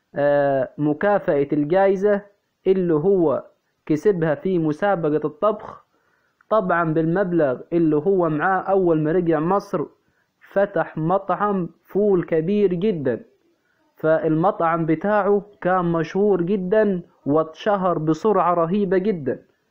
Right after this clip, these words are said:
وعمه ال-، قصدي آسف، جده اللي هو جابر الشرقاوي فرح بمحيي جدًا بسبب،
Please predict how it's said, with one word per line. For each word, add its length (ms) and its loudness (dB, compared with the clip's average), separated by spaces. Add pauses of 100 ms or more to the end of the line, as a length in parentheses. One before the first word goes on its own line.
(360)
وعمه 720 0
ال-، 260 -2 (340)
قصدي 360 -2
آسف، 380 2 (380)
جده 600 0 (200)
اللي 240 2
هو 280 2
جابر 440 2
الشرقاوي 960 2 (500)
فرح 400 2
بمحيي 520 0
جدًا 560 0 (600)
بسبب، 720 0